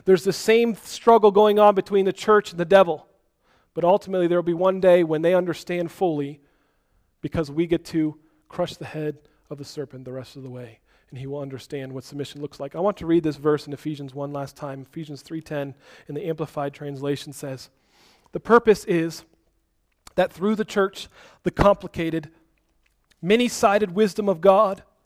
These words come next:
in all its infinite variety and innumerable aspects might now be made known to the angelic rulers and authorities, the principalities and powers in the heavenly sphere."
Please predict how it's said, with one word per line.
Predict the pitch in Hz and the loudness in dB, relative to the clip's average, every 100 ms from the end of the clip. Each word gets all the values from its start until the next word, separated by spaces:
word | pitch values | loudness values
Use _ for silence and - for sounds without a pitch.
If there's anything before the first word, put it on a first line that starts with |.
| _ _ - | _ _ -8
in | 175 | -6
all | 202 220 247 247 | 4 8 10 8
its | 240 - - - | 4 -4 -8 -6
infinite | 254 226 233 233 | -4 -2 0 0
variety | 180 202 214 214 226 220 226 - | 2 4 6 6 4 0 -10 -8
and | 185 | -6
innumerable | 180 202 247 226 202 214 226 | -4 -2 0 0 2 2 2
aspects | 208 202 - 196 175 - - _ - | -2 -4 -4 -6 -6 -10 -20 _ -8
might | 190 190 | 2 2
now | 202 220 240 | 4 4 4
be | 233 220 | 2 2
made | 214 196 | 2 4
known | 214 226 233 | 4 6 4
to | 226 | 0
the | 208 208 | -6 -2
angelic | 202 185 220 220 | -2 2 2 2
rulers | 196 214 226 208 208 196 | -2 -2 2 4 2 0
and | 202 | -4
authorities, | 190 - 220 196 175 - - - - | -4 2 2 2 -2 -12 -20 -18 -10
the | 185 | -6
principalities | - 247 - - 226 240 233 208 | -2 -2 -4 0 6 6 6 0
and | 220 | -4
powers | 190 220 196 185 - _ _ | 0 0 2 -2 -6 _ _
in | 190 | -8
the | 185 | -4
heavenly | 165 175 175 170 | -2 -2 -2 -6
sphere." | - - 185 143 | -8 -6 -4 -4